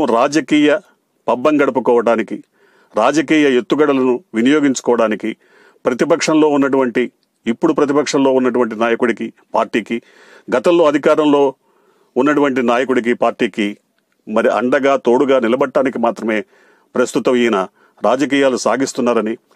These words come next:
విమర్శలు చేస్తున్నారనే భావన ప్రజల్లో ఎలా ఉందో అందరికీ అదే భావన కలుగుతోంది. తన పంథా మార్చుకుంటే, తన లక్ష్యాలు నిర్దేశించుకుంటే ఇప్పటికైనా ఆయనకు మనుగడ ఉంటుంది. లేదంటే ఇకపై కూడా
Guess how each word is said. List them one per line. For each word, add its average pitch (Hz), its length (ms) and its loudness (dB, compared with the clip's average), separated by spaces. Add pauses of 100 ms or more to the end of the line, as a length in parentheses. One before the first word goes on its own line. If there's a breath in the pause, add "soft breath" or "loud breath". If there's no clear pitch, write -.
(260 soft breath)
విమర్శలు 131 420 0 (100)
చేస్తున్నారనే 123 560 0 (120)
భావన 117 240 0 (480 soft breath)
ప్రజల్లో 139 380 2
ఎలా 123 200 2
ఉందో 113 280 0 (340)
అందరికీ 120 580 -2 (240)
అదే 110 220 -2
భావన 120 280 0
కలుగుతోంది. 98 500 -6 (600 soft breath)
తన 131 120 0
పంథా 135 340 -2
మార్చుకుంటే, 123 640 -2 (1400 loud breath)
తన 127 120 2
లక్ష్యాలు 156 400 2
నిర్దేశించుకుంటే 127 840 -2 (240)
ఇప్పటికైనా 123 600 0 (300 soft breath)
ఆయనకు 110 360 -2
మనుగడ 123 300 0
ఉంటుంది. 101 400 -4 (380 soft breath)
లేదంటే 120 460 0 (220)
ఇకపై 135 280 -2
కూడా 107 360 -2